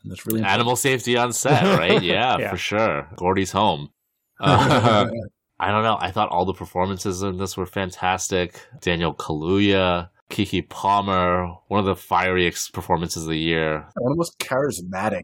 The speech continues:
Speaker 2: Yeah, super
Speaker 1: performances of the
Speaker 2: charismatic.
Speaker 1: year.
Speaker 3: Yeah.
Speaker 2: Steven Yeun with one of the most layered characters in cinema this year with his Jupe Park.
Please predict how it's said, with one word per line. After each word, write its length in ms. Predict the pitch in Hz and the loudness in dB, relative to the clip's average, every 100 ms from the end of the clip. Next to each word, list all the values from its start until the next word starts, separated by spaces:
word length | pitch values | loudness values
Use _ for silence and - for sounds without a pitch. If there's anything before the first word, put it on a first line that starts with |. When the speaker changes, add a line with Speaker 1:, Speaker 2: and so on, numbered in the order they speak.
| - | -4
Speaker 2:
Yeah, 440 | 87 90 90 85 | 2 4 4 2
super 380 | 78 - 104 104 | -2 -4 -2 -2
Speaker 1:
performances 420 | - 87 82 82 | -2 0 -2 0
of 40 | 78 | -2
the 40 | 78 | 0
Speaker 2:
charismatic. 140 | 78 | -2
Speaker 1:
year. 160 | 78 73 | -4 -6
Speaker 3:
Yeah. 180 | 131 104 - _ _ | -6 -6 -10 _ _
Speaker 2:
Steven 600 | - - - 120 131 127 | -6 -2 0 0 2 2
Yeun 440 | 104 98 101 110 110 | 2 2 2 2 0
with 140 | 98 | 0
one 160 | 90 92 | 2 0
of 60 | |
the 60 | 87 | 0
most 260 | 87 82 82 | -2 -2 -2
layered 360 | 80 95 92 | 0 2 0
characters 880 | - 110 98 95 104 95 98 95 - - _ _ 110 | -2 0 2 0 0 0 0 -4 -10 -16 _ _ -10
in 100 | 98 | -6
cinema 420 | - 95 95 95 | -2 -2 0 0
this 280 | 95 - 98 | 0 -2 -4
year 340 | 95 95 90 _ - | 0 0 -2 _ -10
with 160 | 80 | -8
his 160 | 82 76 | -6 -8
Jupe 300 | - 90 - - | -2 -4 -4 -4
Park. 560 | 87 85 85 - - | 0 2 0 -8 -20